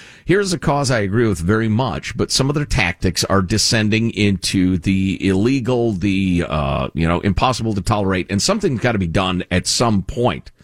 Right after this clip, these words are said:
So how do I feel about that as somebody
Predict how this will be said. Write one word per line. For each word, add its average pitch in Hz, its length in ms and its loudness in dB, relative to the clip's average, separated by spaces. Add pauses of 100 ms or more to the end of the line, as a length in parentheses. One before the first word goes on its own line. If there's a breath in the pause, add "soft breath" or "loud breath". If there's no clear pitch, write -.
(460 loud breath)
So 127 200 0
how 165 240 0
do 220 80 2
I 180 100 2
feel 160 500 -2
about 87 400 0
that 76 320 -2
as 95 200 2
somebody 113 640 0